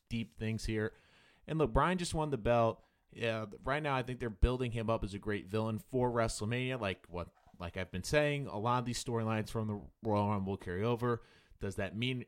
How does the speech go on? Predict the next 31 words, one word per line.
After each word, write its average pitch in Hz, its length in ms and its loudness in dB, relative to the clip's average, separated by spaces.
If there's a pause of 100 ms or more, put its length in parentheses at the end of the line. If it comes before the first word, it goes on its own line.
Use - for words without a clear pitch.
(140)
A 107 100 0
J 101 140 -4
Styles 104 360 -2
will 92 80 -8
be 92 120 -2
his 90 200 -6
opponent 170 420 4
at 156 100 -2
WrestleMania? 156 920 -2
I 95 180 -6
don't 87 260 -6
know, 139 340 2
but 113 300 -2
I 107 140 -2
do 127 300 -2
think 127 300 -4
he 120 240 4
will 117 160 -2
be 113 200 -2
the 104 120 -6
villain, 107 460 2
and 101 100 -2
they're 110 80 0
gonna 104 220 -4
keep - 300 -6
building 113 300 0
him 104 160 0
up, 101 300 0
building 110 300 2
him 92 140 0
up. 98 220 -2